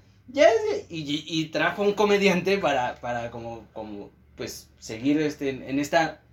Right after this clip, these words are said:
como humillación a aquellos que estaban, eh, pues, tirándole.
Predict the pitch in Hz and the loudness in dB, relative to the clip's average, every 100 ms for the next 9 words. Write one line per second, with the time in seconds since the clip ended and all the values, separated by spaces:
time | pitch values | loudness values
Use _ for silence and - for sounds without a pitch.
0 | - 131 135 131 143 135 139 135 170 202 | -12 -6 -4 0 2 2 0 2 0 0
1 | - 135 143 147 147 - 131 139 131 - | -2 -4 -2 -2 -4 -4 -2 -2 -4 -12
2 | - _ _ - 127 120 117 110 104 139 | -20 _ _ -6 -4 -2 -4 -6 -4 -6
3 | 139 160 180 190 143 | -2 2 2 2 0